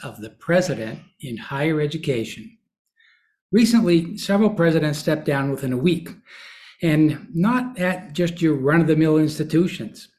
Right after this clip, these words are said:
Stanford University, Texas A and M, Seton Hall, and Berkeley Music, uh, College of Music, amongst others, have suffered losses.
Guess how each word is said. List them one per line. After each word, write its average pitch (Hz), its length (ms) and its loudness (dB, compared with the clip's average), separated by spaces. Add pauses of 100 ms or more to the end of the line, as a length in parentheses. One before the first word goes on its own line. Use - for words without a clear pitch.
(220)
Stanford 170 580 0
University, 170 640 2
Texas 170 540 -2
A 165 160 2
and 160 100 2
M, 160 380 0
Seton 175 380 -2
Hall, 151 440 4
and 120 140 -6
Berkeley 175 400 4
Music, 170 720 0
uh, 147 300 -2
College 175 340 0
of 143 80 -6
Music, 180 560 4
amongst 147 340 -2
others, 147 460 0 (220)
have 139 180 -2
suffered 139 400 -2
losses. 143 560 -2